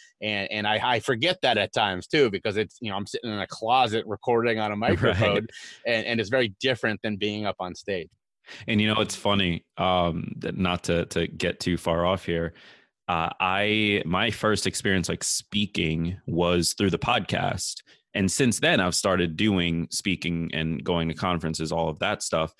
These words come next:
Speaker 2: So my cadence on stage is my podcast
Speaker 1: <laughs>
Speaker 2: voice,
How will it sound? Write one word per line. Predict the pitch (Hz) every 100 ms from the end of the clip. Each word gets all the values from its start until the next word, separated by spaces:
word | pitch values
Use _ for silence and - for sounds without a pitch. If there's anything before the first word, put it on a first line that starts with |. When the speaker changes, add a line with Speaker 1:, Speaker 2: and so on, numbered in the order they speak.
| - - -
Speaker 2:
So | - 98 90 82 -
my | 92 92 107
cadence | - 127 127 107 92
on | - 95 85
stage | - 98 110 85 78 - -
is | 101 95 87 80 -
my | - 82
podcast | - 110 104 139 113 110
Speaker 1:
<laughs> |
Speaker 2:
voice, | 87 80 - -